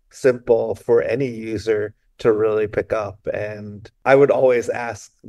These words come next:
like, the engineer to provide the P V drawing, but then once I got access to Helioscope, it was just interesting for me to look at, because I was doing commercial industrial, to just see the different options that you had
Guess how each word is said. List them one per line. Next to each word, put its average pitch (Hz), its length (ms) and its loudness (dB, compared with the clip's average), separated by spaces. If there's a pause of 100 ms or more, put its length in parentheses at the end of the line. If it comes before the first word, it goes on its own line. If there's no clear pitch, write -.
like, 120 200 2
the 117 120 -2
engineer 113 360 -4
to - 100 -18
provide 104 400 -2
the 107 120 -2
P 117 280 -8
V 117 180 -4
drawing, 104 400 0
but 104 140 -12
then 120 160 0
once 117 240 -4
I 113 80 0
got 107 160 -6
access 110 500 -4
to 110 100 -6
Helioscope, 117 420 -2
it - 380 -10
was 123 120 4
just 123 140 -2
interesting 113 600 0
for 107 160 -6
me 110 400 -8 (420)
to 123 120 2
look 113 320 0
at, 117 320 0
because 113 200 -4
I 113 100 4
was 107 120 0
doing 113 220 -2
commercial 110 420 -10
industrial, 110 640 -6 (100)
to 131 100 -6
just 117 180 0
see 131 180 2
the 113 140 -2
different 110 380 0
options 104 600 -4
that 117 160 0
you 110 160 -2
had 113 360 -4